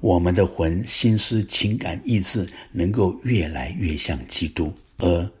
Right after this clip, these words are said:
教会中的交通，就是koinonia，或是一同得分，或是彼此分享，其实就是解决教会所有难处最根本的一个基础。我们同来祷告。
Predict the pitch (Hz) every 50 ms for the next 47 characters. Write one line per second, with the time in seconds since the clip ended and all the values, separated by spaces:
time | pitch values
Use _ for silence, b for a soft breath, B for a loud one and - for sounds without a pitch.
0 | _ - - - 143 113 95 90 - 120 98 87 - - 101 95 95 - - -
1 | - - 117 101 101 107 - - - 110 107 127 - - 117 90 98 - - -
2 | - 98 95 87 87 92 95 98 101 101 98 92 92 78 - - - 117 - -
3 | - - - 127 117 - - 92 87 85 - 90 90 92 - 123 107 95 95 -
4 | 101 95 - - - - 95 101 117 - - 95 78 - - 92 92 92 - -
5 | 87 - - - 120 123 110 - - 87 80 85 113 - - - 120 92 - -
6 | 104 92 - - - 92 82 82 - 90 85 87 87 - - 123 101 92 - -
7 | 107 98 - - - - - 107 95 95 87 92 87 - - 101 - - - 80
8 | - - - _ - - - 131 101 80 - - _ - 117 104 107 107 113 -
9 | 95 73 - 95 92 87 - - - - _ _ _ - - - 110 98 - 87
10 | - - - 107 95 92 - - - - - - - B B B B B - 85
11 | 85 87 - 87 82 82 80 - 78 - - - 87 76